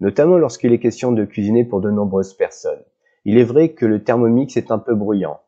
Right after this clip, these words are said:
Enfin, le prix de ce robot de cuisine haut de gamme reste assez élevé.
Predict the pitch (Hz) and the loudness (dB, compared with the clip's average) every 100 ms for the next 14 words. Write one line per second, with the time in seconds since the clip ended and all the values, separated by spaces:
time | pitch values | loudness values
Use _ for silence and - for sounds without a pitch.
0 | _ 85 - 113 - _ _ - 101 - | _ -12 -6 -6 -6 _ _ -6 -4 0
1 | 127 120 - 110 113 117 110 110 113 104 | 2 2 0 -2 0 0 0 0 -2 -2
2 | 113 - 113 107 101 107 127 127 87 101 | -4 -2 -2 0 0 0 0 -4 -6 -6
3 | - _ - 107 - 110 101 87 76 - | -8 _ -12 -12 -6 -4 -2 -4 -10 -16